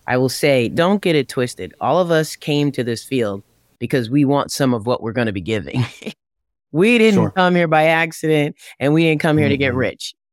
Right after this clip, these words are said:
Speaker 1: It's because
Speaker 2: <laughs>
Speaker 1: it has this corrective experience for us in our
Speaker 2: Yeah.
Speaker 1: lives and in our profession. But I also
Speaker 2: Yeah.
Speaker 1: can echo what you've said. I'm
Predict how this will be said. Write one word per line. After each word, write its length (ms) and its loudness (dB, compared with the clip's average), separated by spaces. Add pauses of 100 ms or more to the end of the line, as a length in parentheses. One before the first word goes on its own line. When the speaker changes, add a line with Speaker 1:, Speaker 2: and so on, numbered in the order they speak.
(180)
Speaker 1:
It's 200 -6
because 560 2
Speaker 2:
<laughs> 320 0
Speaker 1:
it 40 2
has 420 2
this 440 0
corrective 400 0
experience 580 -2
for 140 -4
us 320 -4 (160)
in 140 0
our 120 0
Speaker 2:
Yeah. 140 2
Speaker 1:
lives 260 -4
and 80 -4
in 120 -4
our 100 -4
profession. 640 -8 (320)
But 140 2
I 60 4
also 440 0
Speaker 2:
Yeah. 100 -6
Speaker 1:
can 280 0
echo 240 -2
what 180 0
you've 140 -10
said. 400 -2
I'm 280 0